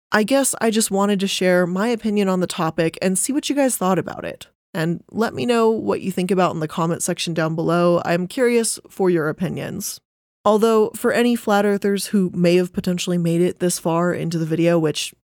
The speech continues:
I'll be impressed, but hello. If you go into my comment section and you leave me at the bottom of this video nasty comments, calling me all sorts of interesting, vile, you know, transphobic names,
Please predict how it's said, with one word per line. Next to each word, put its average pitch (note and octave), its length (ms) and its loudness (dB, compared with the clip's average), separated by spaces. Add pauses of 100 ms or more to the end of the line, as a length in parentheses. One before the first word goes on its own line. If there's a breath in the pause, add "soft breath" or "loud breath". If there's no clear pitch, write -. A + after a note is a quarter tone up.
(160)
I'll F#3 120 2
be G3 160 0
impressed, F#3 500 -2
but D#3 180 -2 (140)
hello. G3 580 0 (640)
If G#3+ 160 0
you A#3 80 0
go B3 200 2
into D#4 160 -4
my C4+ 140 2
comment F#3+ 380 -4
section G#3+ 580 -4 (180)
and F#3+ 160 2
you F#3 120 0
leave F#3+ 300 0
me G3 360 0
at F#3 100 -10
the F3+ 60 -6
bottom F3 300 2
of F3 60 0
this E3+ 140 -6
video F3 460 2 (380 soft breath)
nasty F#3 500 -2
comments, F#3 760 -6 (420)
calling F#3 400 2
me F3+ 300 0 (200)
all G#3 180 2
sorts A#3 260 -2
of F#3+ 180 0
interesting, F#3 680 -2 (200)
vile, F3 840 -2 (240)
you F3 120 0
know, D#3 220 -2
transphobic F3 840 0
names, E3+ 560 -4